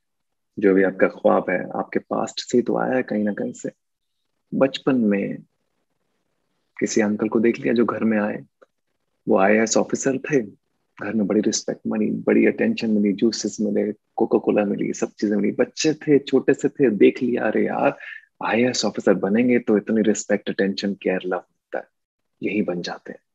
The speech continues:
करेक्ट? अगर नहीं बने तो फ्रस्ट्रेशन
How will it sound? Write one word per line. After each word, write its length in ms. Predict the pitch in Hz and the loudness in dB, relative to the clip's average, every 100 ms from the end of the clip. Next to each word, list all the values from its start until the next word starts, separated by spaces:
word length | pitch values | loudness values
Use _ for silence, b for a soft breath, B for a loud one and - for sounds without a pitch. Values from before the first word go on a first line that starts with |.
| _ _ _ _ _ _ _ _ _ _ _ | _ _ _ _ _ _ _ _ _ _ _
करेक्ट? 300 | 113 180 - - _ _ _ _ _ _ _ _ _ _ _ _ 104 | 0 0 -2 -16 _ _ _ _ _ _ _ _ _ _ _ _ 2
अगर 180 | 113 | 4
नहीं 240 | 107 107 139 | 4 6 8
बने 420 | 147 165 160 120 _ _ _ _ _ _ _ _ _ - | 8 8 6 -2 _ _ _ _ _ _ _ _ _ 0
तो 80 | 98 | 2
फ्रस्ट्रेशन 680 | 120 113 - 135 - 135 | 2 0 0 0 0 -6